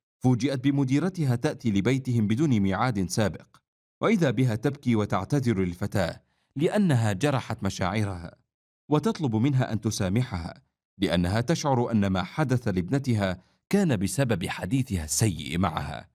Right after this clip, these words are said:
ابتسمت الفتاة لمديرتها وقالت لها: "لا أحمل لك إلا كل الحب، ولكني تعلمت منذ صغري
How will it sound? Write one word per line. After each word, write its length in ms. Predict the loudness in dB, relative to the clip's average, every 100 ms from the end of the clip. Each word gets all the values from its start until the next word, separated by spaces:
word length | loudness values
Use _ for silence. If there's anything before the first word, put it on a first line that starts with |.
| _ _ _
ابتسمت 540 | -2 0 0 2 0 -2
الفتاة 500 | -4 -2 0 0 2
لمديرتها 800 | 0 0 0 -2 -4 -8 -16 -20 _ _ _ -18
وقالت 420 | -2 -2 0 -2
لها: 360 | -2 -2 -4 -10 _ _ _ _ _
"لا 240 | 2 2 -2
أحمل 400 | -2 0 2 0
لك 200 | 0 -2
إلا 340 | 0 0 0
كل 280 | 0 0 0
الحب، 340 | -2 -4 -4 -8 _ _ _ _ _ _ -2
ولكني 460 | 2 2 0 2 2
تعلمت 560 | 2 2 2 2 0
منذ 280 | 2 2 2
صغري 540 | 0 0 0 0 0